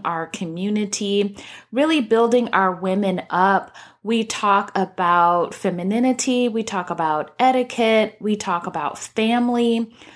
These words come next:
we talk about relationships, we talk about marriages, all of those things. And it has been so fun. I have really enjoyed myself in,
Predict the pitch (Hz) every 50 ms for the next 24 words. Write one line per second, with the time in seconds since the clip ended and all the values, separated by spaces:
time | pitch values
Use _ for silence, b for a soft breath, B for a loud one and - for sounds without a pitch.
0 | B B _ - 302 302 - 311 285 285 277 220 220 208 190 175 - 175 180 165
1 | 165 170 185 196 226 247 240 - 285 269 262 254 240 - - 262 247 240 233 233
2 | - 220 226 220 220 - 196 175 - - - 160 151 147 143 156 170 180 190 208
3 | 226 254 285 320 339 330 294 226 - 202 175 160 156 151 151 151 B B B B
4 | B B B B _ - 262 294 311 330 339 330 285 294 277 262 262 247 - -
5 | - 226 214 214 214 208 202 208 208 208 202 - B B B B B B B B
6 | - 226 226 220 208 202 202 202 208 214 - - - 247 285 330 339 - 392 403
7 | 415 403 - 233 220 247 240 233 226 220 220 214 214 208 - - - - - -
8 | - - 233 220 220 220 220 220 214 - - 185 156 143 135 139 147 160 165 -
9 | 147 175 175 180 185 196 190 185 180 175 165 - _ _ _ _ - 185 165 180
10 | 240 247 254 269 262 226 - - 202 196 190 185 - 190 185 185 190 190 214 208
11 | 190 185 170 175 175 170 - - - 180 165 165 165 165 165 165 - - - 175
12 | 170 165 165 165 165